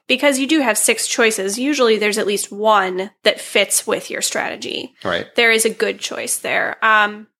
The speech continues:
Speaker 1: it's the ones where, oh, I can't think of a good example right now, but where it just feels like every turn it's like, "Uh, I have to do something now."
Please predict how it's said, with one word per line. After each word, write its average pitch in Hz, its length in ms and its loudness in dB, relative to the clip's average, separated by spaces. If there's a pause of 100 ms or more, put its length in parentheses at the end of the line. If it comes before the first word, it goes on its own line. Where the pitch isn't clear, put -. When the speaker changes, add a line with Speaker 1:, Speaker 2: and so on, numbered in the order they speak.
(1080)
Speaker 1:
it's 247 180 -2
the 254 100 2
ones 226 440 2
where, 220 680 2 (240)
oh, 233 80 -16
I 208 80 -12
can't 214 240 -12
think 208 140 -10
of 196 80 -10
a 190 60 -10
good 196 120 -6
example 196 380 -10
right 165 160 -4
now, 180 260 -4 (1040)
but 220 180 2
where 208 400 4
it 220 160 -4
just 220 200 -4
feels 208 300 0
like 202 280 0
every 208 220 0
turn 208 200 -6
it's 202 100 -10
like, 196 280 -4
"Uh, - 120 0
I 254 340 0
have 320 180 2
to 381 100 -4
do 415 120 6
something 269 380 2
now." 196 540 2